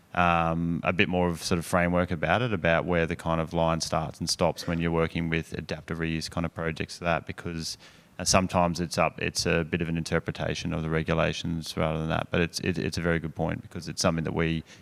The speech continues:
encounter in these projects, um, every day.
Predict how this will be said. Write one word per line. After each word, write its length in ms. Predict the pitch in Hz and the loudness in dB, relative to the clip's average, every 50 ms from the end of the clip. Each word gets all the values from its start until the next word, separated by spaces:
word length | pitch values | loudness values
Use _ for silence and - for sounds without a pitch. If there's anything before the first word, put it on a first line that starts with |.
| - - | -10 -8
encounter 500 | 95 92 - - 90 90 90 85 - 85 | -6 -2 0 2 2 2 2 0 -2 -2
in 80 | 82 85 | -2 -2
these 200 | 82 85 82 - | -2 -2 -4 -2
projects, 540 | - 82 80 82 80 85 82 - - - 101 - | 0 0 0 0 0 -4 -4 -4 -6 -6 -6 -8
um, 340 | - 85 82 82 82 82 80 82 | -8 -6 -4 -4 -4 -4 -4 -4
every 160 | 80 80 82 | -4 -2 -2
day. 220 | 80 82 82 82 | -2 -2 -2 -4